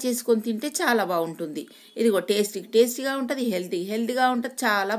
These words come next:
బాగుంటది ఇదంతాను. ఇదంతా ఎలా ప్రిపేర్ చేసుకోవాలో చూద్దాం ఒకసారి. ఇదిగోండి, ఒక కప్పు నిండా నేను గోధుమ పిండి తీసుకున్నాను. ఈ గోధుమ పిండిని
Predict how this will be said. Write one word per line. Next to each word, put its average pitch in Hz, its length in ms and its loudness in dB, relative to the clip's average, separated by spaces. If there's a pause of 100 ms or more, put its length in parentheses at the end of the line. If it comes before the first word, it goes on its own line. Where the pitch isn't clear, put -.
బాగుంటది 165 440 -4
ఇదంతాను. 147 420 -8 (580)
ఇదంతా 285 280 2 (120)
ఎలా 285 120 0 (100)
ప్రిపేర్ 233 340 2
చేసుకోవాలో 220 440 -2 (100)
చూద్దాం 180 340 0
ఒకసారి. - 340 -10 (560)
ఇదిగోండి, 247 340 0 (120)
ఒక 277 80 -4 (160)
కప్పు 233 240 -2
నిండా 220 180 -2 (120)
నేను 233 100 -2 (100)
గోధుమ 220 260 2
పిండి 175 180 -2 (100)
తీసుకున్నాను. 160 500 -6 (580)
ఈ - 20 2 (100)
గోధుమ 247 360 2
పిండిని 226 340 0